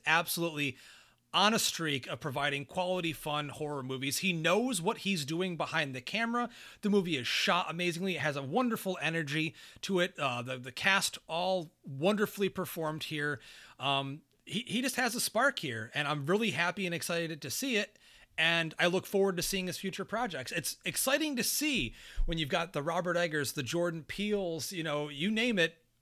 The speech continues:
We've got these new up-and-comers to look forward to their new movies in the horror genre because they, they love what came before, which is quite apparent here, but they're ready to build upon it with,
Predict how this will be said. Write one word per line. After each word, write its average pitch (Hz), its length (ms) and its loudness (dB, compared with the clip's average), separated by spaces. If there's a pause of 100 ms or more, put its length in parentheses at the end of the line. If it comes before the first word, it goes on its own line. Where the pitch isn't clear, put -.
(240)
We've 147 140 -2
got 190 320 4
these 160 220 0
new 196 160 2
up-and-comers 175 640 -2
to 165 80 -6
look 151 180 -4
forward 156 280 -2
to 151 40 -4
their 143 140 -2
new 147 160 -2
movies 139 520 -6
in 139 100 -6
the 131 100 -6
horror 160 240 -2
genre 117 320 -6 (240)
because 214 260 6
they, 226 140 8
they 190 260 4
love 185 380 4
what 226 140 4
came 180 280 0
before, 143 580 -2 (220)
which 170 160 -2
is 131 140 0
quite 185 240 2
apparent 175 380 0
here, 160 280 -2 (320)
but 196 160 0
they're 202 80 2
ready 185 220 2
to 170 80 0
build 170 260 2
upon 156 340 -2
it 151 160 -6
with, 139 380 -8